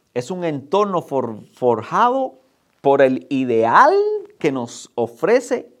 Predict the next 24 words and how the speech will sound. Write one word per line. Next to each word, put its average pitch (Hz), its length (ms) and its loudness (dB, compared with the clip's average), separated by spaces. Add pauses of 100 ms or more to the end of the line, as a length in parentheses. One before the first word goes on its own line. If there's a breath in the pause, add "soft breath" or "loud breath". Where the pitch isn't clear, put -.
(100)
Dios 127 680 0
acerca 131 420 -8
de 120 160 -10
quiénes 214 400 -8
somos 151 320 -8
nosotros. 104 420 -16 (960)
Entonces - 280 -6
yo 170 80 2
dejo 180 180 0
de 165 60 0
ser 196 160 -4
reactivo 196 580 -6
a - 40 -4
las 110 140 -4
so-, - 240 -12
a 110 120 -6
las 110 140 -8
situaciones 98 560 -14 (560 soft breath)
y 110 100 -8
yo 123 100 0
empiezo 165 300 -4
a 151 40 -8
ser 175 240 -4
proactivo 277 1160 -2